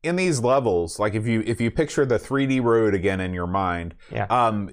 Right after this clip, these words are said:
Speaker 1: the ledge where you are affecting the bandit is not in the same place every time. So it's not like once you get the, the, the placement down,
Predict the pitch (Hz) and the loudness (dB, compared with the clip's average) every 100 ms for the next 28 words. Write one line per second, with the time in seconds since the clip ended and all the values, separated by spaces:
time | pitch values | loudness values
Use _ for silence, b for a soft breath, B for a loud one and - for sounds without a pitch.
0 | - 117 117 113 104 127 151 165 139 120 | -8 -4 -2 0 2 4 4 2 0 0
1 | 117 113 107 123 127 110 101 107 104 92 | 2 2 2 0 0 0 2 2 2 2
2 | 139 131 151 127 107 87 104 117 110 104 | 0 0 -2 0 0 0 0 0 0 -2
3 | - 104 101 110 113 107 107 98 - 113 | -2 -4 -2 0 0 0 -2 -4 -2 -2
4 | 107 101 110 101 - 98 92 90 107 98 | -2 -2 -2 0 0 -2 -2 -4 -4 -4
5 | 85 - 113 143 127 117 113 123 135 139 | -4 0 0 0 0 0 -2 -2 -4 -4
6 | 139 127 123 87 113 95 92 98 101 87 | -4 -2 -2 0 -2 -2 -6 -4 -2 -2
7 | 104 98 113 117 - 117 90 101 101 110 | -6 -4 -2 -2 -2 -6 -2 -2 0 -2
8 | 123 | -4